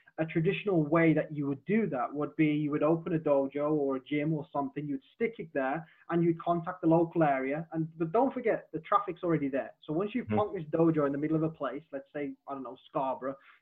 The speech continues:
Speaker 1: you've plonked this dojo in the middle of Scarborough, there's already people walking past that every single day. There's already traffic, there's already noise, there's already people around there looking for a place like that.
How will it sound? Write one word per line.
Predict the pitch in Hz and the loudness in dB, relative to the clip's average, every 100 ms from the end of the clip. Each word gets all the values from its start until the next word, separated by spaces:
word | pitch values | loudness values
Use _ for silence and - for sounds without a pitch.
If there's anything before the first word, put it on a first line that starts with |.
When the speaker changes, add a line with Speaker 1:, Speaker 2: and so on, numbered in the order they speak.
| - | -8
Speaker 1:
you've | 156 | -6
plonked | - 202 202 | -4 -4 -2
this | 160 | 2
dojo | 160 147 151 | 2 2 0
in | 151 | 0
the | 151 | -2
middle | 156 | -4
of | - | -4
Scarborough, | 143 131 127 123 - _ | -2 -2 -2 -8 -12 _
there's | 170 175 | 2 4
already | 247 262 | 4 2
people | - 226 196 156 | 0 0 0 2
walking | 175 185 170 160 | 4 2 0 0
past | 170 160 - | 2 0 0
that | 139 | -2
every | 143 143 - | -2 -6 -6
single | 139 127 | -8 -4
day. | 131 123 120 | -2 -2 -2
There's | 135 | 2
already | 175 185 | 2 2
traffic, | 160 180 160 139 - | 2 4 4 0 -8
there's | 135 151 | -2 2
already | 170 160 | 4 6
noise, | 156 165 139 131 | 6 6 4 0
there's | 135 | 0
already | 156 185 185 | 4 4 2
people | 208 170 180 | -4 0 4
around | 175 175 165 | 6 6 8
there | 160 | 8
looking | 156 175 175 160 | 6 4 0 -2
for | 160 | -2
a | 139 | -4
place | - 139 131 | -2 -4 -4
like | 131 127 | -8 -6
that. | 131 | -6